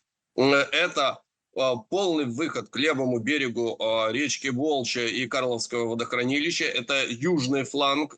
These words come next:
э, трассы ноль пять одиннадцать. Это продвижение по самой трассе ноль пять одиннадцать, э, в направлении Покровска. И это пе-, пе-, перерезание трассы ноль пять ноль четыре, которая соединяет Покровск с Константиновкой.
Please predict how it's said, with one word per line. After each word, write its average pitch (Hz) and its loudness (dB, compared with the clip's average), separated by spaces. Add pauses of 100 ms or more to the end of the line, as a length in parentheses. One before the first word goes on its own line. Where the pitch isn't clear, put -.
э, 131 0 (480)
трассы 151 2
ноль 147 0
пять 147 -2
одиннадцать. 143 -2 (100)
Это 165 2
продвижение 143 0
по 160 -4
самой 151 0
трассе 135 -2
ноль 143 -2
пять 143 -4
одиннадцать, 143 -2
э, 127 0
в 123 -2
направлении 139 0
Покровска. 151 -2 (460)
И 170 4
это 170 0
пе-, 165 0 (100)
пе-, 165 0
перерезание 156 -2
трассы 143 -2
ноль 135 -2
пять 143 -2
ноль 139 -2
четыре, 196 -2
которая 151 -2
соединяет 156 -2
Покровск 180 -4
с - -6
Константиновкой. 156 0